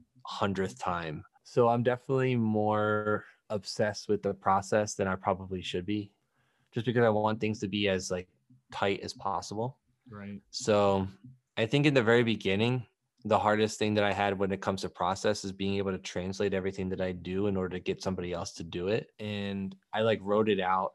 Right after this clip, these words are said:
Speaker 1: and things like that. And I was like, "This makes complete sense." And you gave it to somebody and they're like,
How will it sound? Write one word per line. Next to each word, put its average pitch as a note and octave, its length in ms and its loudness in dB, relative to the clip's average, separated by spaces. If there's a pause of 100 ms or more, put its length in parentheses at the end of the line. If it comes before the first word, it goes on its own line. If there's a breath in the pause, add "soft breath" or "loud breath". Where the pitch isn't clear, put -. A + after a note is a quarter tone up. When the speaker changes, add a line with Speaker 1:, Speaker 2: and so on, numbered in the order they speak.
Speaker 1:
and F#2+ 240 -6
things G2 220 -4
like F#2+ 120 -2
that. F#2+ 120 0
And F2 80 -4
I - 20 -4
was F#2+ 100 -6
like, F#2+ 100 -4
"This C3 140 -10
makes A#2 200 -2
complete A2+ 340 -4
sense." G2+ 340 0
And G2 160 -2
you G2 100 -2
gave F#2+ 180 2
it G2 100 -4
to G2+ 60 -10
somebody F#2+ 480 0
and F#2 100 -2
they're F#2 80 -2
like, F#2 260 -4